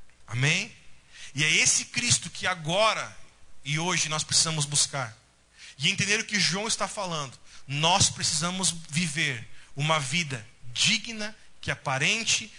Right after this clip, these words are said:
os frutos de arrependimento. O último versículo que eu quero ler com você antes de nós levantarmos e orarmos.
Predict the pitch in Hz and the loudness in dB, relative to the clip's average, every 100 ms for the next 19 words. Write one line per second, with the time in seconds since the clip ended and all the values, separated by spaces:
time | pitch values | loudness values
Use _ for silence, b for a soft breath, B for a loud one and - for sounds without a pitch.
0 | B 135 - - - 226 226 220 208 - | B 4 4 4 0 -2 -2 -2 2 2
1 | B - 135 147 143 143 123 123 104 - | B -6 2 2 2 -2 -4 -4 -6 -10
2 | - - - - B B - 208 - 226 | -14 -18 -18 -20 B B 0 2 4 2
3 | 214 214 - 202 185 170 196 196 190 175 | 4 4 4 0 -4 0 0 2 0 0
4 | 190 - 190 185 170 165 156 175 170 170 | 4 6 6 4 4 0 2 2 2 2
5 | 165 151 170 170 147 170 160 151 131 - | 0 2 2 2 0 2 4 4 2 -2